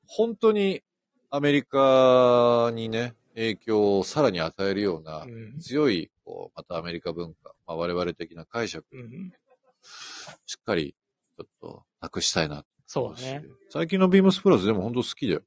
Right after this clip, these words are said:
Speaker 1: なんか、
Speaker 2: ありがとう。
Speaker 1: うん。なんか、ものづくりもいいし、
Speaker 2: うん。
Speaker 1: まあ、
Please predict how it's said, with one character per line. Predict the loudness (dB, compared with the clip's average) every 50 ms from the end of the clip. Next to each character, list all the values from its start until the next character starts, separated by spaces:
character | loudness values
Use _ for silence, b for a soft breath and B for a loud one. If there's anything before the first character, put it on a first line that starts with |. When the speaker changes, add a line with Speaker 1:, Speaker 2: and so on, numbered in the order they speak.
| _ _ _
Speaker 1:
な | -10 -10
ん |
か、 | -8
Speaker 2:
あ | -8
り | -8
が | -10 -10
と | -12 -14 -18 -14
う。 | -12
Speaker 1:
う |
ん。 | -10 -8 -8 -8 -10 -14 _ _ _ _ -18
な | -6
ん |
か、 | -2 0 0 0 -2 _
も | -10 -6
の | -4 -4 -4
づ | -2
く | 0 2
り | 2 2
も | 2 0 -2 -4 -6 -8 _ _ _ _ -10
い | -8 -8
い | -6
し、 | -6 -4 -2 0 2 2 2 0 -2 -6
Speaker 2:
う | -8
ん。 | -4
Speaker 1:
ま | -4 -4
あ、 | -4